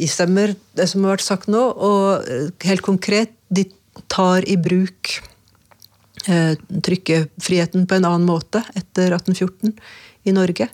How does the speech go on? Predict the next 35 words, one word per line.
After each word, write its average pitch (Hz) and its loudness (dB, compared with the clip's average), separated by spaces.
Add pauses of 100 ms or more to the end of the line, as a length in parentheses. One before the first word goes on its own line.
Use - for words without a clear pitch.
(580)
og 185 0
sprer 175 0
ideene 160 0
sine, 180 0
prøver 170 0
å 165 0
spre 170 -2
dem, 240 -2 (340)
og, 185 2
ehm, 180 2 (380)
og 180 -2
dermed 170 2
også 180 -2
kritikken, 180 -2 (500)
får 180 0
voldsom 180 2
motbør, 185 0
veldig 175 2
mange 160 2
av 156 0
dem, 214 0
så - -4
det 175 2
er 170 -2
ikke 208 0
lett, - -6
men 185 2
de 185 2
har 185 2
mot 170 2
nok - -4
til 185 0
å 185 4
gjøre 170 2
det, 269 0